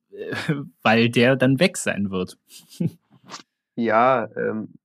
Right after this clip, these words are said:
Speaker 2: das ist das Traurige daran. Da wür-, ähm,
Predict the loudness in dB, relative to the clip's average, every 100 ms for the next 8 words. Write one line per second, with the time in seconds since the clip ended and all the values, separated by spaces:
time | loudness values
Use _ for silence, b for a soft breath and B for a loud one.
0 | _ _ _ -14 -10 -10 -8 -12 -10 -8
1 | -8 -4 0 0 0 -2 0 0 0 -2
2 | -4 -6 B B B -4 -2 -2 -4 -4
3 | -2 0 0 -2 -6